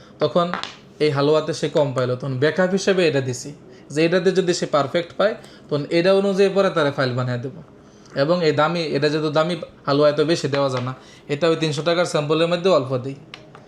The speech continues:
তো প্রিয় ভাইরা, এই হলো পার্থক্য। আপনি যদি আমাকে বিশ্বাস করেন, নগদে নেন, এই যে আপনার জন্য অতিরিক্ত হাদিয়া এটা। আর যদি বলেন সন্দেহ থাইকা যায়,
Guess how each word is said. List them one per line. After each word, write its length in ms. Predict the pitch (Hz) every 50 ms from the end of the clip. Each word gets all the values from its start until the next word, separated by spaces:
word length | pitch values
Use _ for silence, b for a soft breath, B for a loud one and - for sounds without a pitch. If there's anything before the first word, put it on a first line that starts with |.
| B B B B -
তো 80 | 147
প্রিয় 260 | 131 - 170 185 190 175
ভাইরা, 280 | 165 160 170 190 202
এই 200 | 185 165 160 160
হলো 160 | 160 160 160
পার্থক্য। 560 | 156 160 143 123 - - 160 - - - 147 147 B B B B B B -
আপনি 200 | 131 135 147 156
যদি 180 | 147 151 151 165
আমাকে 280 | 160 165 170 165 170
বিশ্বাস 400 | 156 147 151 139 - 180 165 -
করেন, 240 | - - 180 180 165
নগদে 380 | 160 170 180 170 170 151 165 165
নেন, 240 | 170 185 202 214 214 B B B B B B
এই 80 | - 147
যে 100 | 139 147
আপনার 300 | 139 139 139 147 147 143
জন্য 220 | 139 151 147 165
অতিরিক্ত 440 | 175 170 143 147 147 135 120 - -
হাদিয়া 360 | 131 123 131 123 131 127 127
এটা। 240 | 120 117 139 139 143 - B B B B B B -
আর 140 | 143 143 147
যদি 220 | 151 165 170 175
বলেন 280 | 170 175 175 170 170 160
সন্দেহ 400 | - - 170 165 165 170 165 156
থাইকা 340 | 160 175 165 160 175 185
যায়, 220 | 170 160 175 196